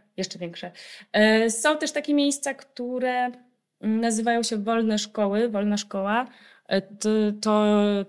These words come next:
to już też działa jako fundacja, firma, to już zależy, jak to się tam zarejestruje. E, dzieci są właśnie w edukacji domowej, czyli są zapisane w tym systemie, o którym ci opowiedziałam. E, ale rodzic płaci normalne czesne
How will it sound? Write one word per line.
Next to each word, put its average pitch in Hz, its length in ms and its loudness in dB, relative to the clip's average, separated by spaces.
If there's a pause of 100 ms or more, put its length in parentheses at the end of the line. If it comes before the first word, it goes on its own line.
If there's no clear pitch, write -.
to 202 60 -4
już 190 220 -4
też 180 180 -6
działa 185 220 0
jako 185 160 -6
fundacja, 214 560 2
firma, 226 360 -2
to 202 100 -4
już 196 80 -4
zależy, 196 280 -2
jak 196 100 -12
to 208 80 -10
się 202 120 -10
tam 190 140 -6
zarejestruje. 190 680 -6 (460)
E, 208 140 2
dzieci 311 280 0
są 269 180 2
właśnie 240 300 0
w 208 40 -2
edukacji 208 380 -4
domowej, 185 400 -4
czyli 208 160 -6
są 202 160 -6
zapisane 202 440 -6
w - 20 -14
tym 208 140 -6
systemie, 208 420 -2
o 185 100 -2
którym 190 220 -6
ci 190 100 -10
opowiedziałam. 190 580 -4 (520)
E, 208 360 2
ale 277 520 4
rodzic 269 340 4
płaci 269 520 0
normalne 240 420 2
czesne 208 580 -2